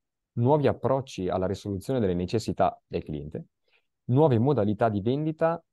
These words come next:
presentazione. Nuovi mercati intendo buttarsi in altri mercati che tendenzialmente non fanno parte del proprio portafoglio, della propria, di, di quello che si vende, diciamo, o di quello che si fa abitualmente.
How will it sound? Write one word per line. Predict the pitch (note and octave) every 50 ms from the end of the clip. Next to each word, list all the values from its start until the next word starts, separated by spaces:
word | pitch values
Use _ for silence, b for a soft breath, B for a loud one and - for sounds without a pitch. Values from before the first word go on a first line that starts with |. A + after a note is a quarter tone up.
| _ _ _ _ _ _ _ -
presentazione. | - D3 B2 A2+ G#2 F#2+ - E2+ E2+ - - - - - - F2+ G2+ _ _ _ _ _ _ _ _ _ _ _ _ _ _ _ _ _ _ _ _ _ _ _ -
Nuovi | B2 A#2 A#2 B2
mercati | B2 B2 A#2+ A#2 C3 B2+ B2+ - C#3
intendo | A#2+ G#2 G2 A2+ A2 A2+ A#2 A#2 A#2 A#2+ A#2 A#2 -
buttarsi | A2 G#2+ A2+ - - A#2 A2+ A2 - - A#2 G#2+ G#2
in | G#2 G#2+ G#2+ A2 G#2+ A2 G#2+ _ _ _ _ _ _ _
altri | - A2 A#2 A2 - A2+
mercati | G#2+ A2+ B2 A#2+ - A2 G2 G2 - A#2
che | - - G2 F#2+ G2 G#2 - _
tendenzialmente | - G#2+ G2+ G2+ G#2 G2+ B2+ A2+ G2+ G2 G2+ A2+
non | G#2+ G2 G2 -
fanno | - A2+ A#2
parte | A2 F#2+ F#2 F#2 - A#2
del | G#2 F2+
proprio | - F#2 A#2+ A2
portafoglio, | - G2+ G2+ - G2 - A#2+ A2+ G2+ F#2 E2+ F#2 _ _ _ _ _ _ _ _ _ _ _ _ _ _
della | - F#2+ F#2+ F#2 F#2+
propria, | F2+ G2 F#2+ - - G#2 G2 F#2 F2 E2+ E2 E2 D#2+ D#2 D2+ D2 D2 D2 C#2+ - _ _ _ _ _ _ _ _
di, | _ - G2 E2+ G2 A2
di | G#2 G2
quello | - G2+ G#2
che | G2 G2+
si | - - F#2+
vende, | E2+ F2 F2+ F2+ F#2 F#2 F#2
diciamo, | E2+ F2 - - F#2+ E2+ F2 F2+ F2+ F#2 - -
o | G2
di | F#2 F#2+
quello | F#2 - F#2 F2+ F#2+
che | F2+ F2+ F2
si | E2+ - - F2+
fa | - - F2+ E2+ E2+ E2+ E2
abitualmente. | - G2 F#2+ G2+ - G2+ F2+ F2+ F2+ E2 D#2 - D#2+